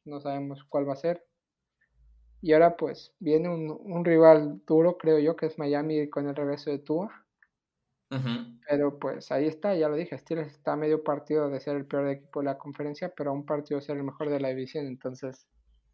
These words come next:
Speaker 2: Ujú.
Speaker 1: poquito a poco, le quedan dos semanas para descansar.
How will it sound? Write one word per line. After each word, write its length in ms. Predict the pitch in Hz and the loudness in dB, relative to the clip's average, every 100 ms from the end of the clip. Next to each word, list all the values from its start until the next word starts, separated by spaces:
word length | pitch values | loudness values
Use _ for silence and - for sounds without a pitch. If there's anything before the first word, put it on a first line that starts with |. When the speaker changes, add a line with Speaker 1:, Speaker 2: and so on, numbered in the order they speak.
| _ _ - | _ _ -10
Speaker 2:
Ujú. 240 | - 240 226 | -8 -4 -4
Speaker 1:
poquito 340 | 156 156 160 | -4 -2 0
a 100 | 147 | 2
poco, 360 | 156 151 175 160 | 0 0 0 0
le 120 | 151 | 0
quedan 220 | 160 156 | 0 0
dos 140 | 160 | -2
semanas 320 | 160 151 147 143 | -2 -4 -4 -4
para 220 | 160 147 | -4 -2
descansar. 680 | 139 - 139 139 156 180 | -4 -6 -6 4 4 2